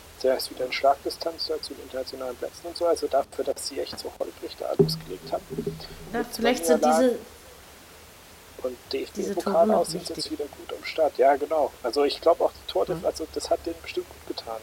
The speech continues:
Speaker 1: Auch gibt jetzt Aufwind
Speaker 2: Ja.
Speaker 1: zum Sieg. Ja.
Speaker 2: Das glaub ich auch.
Speaker 1: Und ich kenn da den ein oder anderen Verein in der Bundesliga, der das gerade dringend brauchen könnte, mal so einen Befreiungsschlag.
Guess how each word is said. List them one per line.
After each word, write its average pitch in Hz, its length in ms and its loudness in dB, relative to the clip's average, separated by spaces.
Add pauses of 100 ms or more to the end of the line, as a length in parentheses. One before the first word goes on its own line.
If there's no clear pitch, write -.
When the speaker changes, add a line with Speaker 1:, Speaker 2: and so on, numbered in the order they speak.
Speaker 1:
Auch - 200 -16
gibt - 180 -18
jetzt - 160 -12
Aufwind 170 340 -2
Speaker 2:
Ja. - 80 -12
Speaker 1:
zum - 200 -12
Sieg. - 340 -18 (840)
Ja. 131 240 8 (160)
Speaker 2:
Das 175 180 -10
glaub 165 240 -8
ich 160 200 -14
auch. 147 160 -12 (760)
Speaker 1:
Und - 80 0
ich - 160 -2
kenn 165 180 4
da 143 260 10
den 139 200 -4
ein 151 140 2
oder 165 220 4
anderen 160 200 -2
Verein 156 340 4
in 151 60 -6
der 147 80 0
Bundesliga, 147 560 -8
der 151 220 -2
das - 180 -4
gerade 139 240 0 (140)
dringend - 280 -6
brauchen - 360 -2
könnte, 123 360 -6
mal 113 200 -4
so 113 140 -6
einen - 80 -8 (200)
Befreiungsschlag. 127 640 -4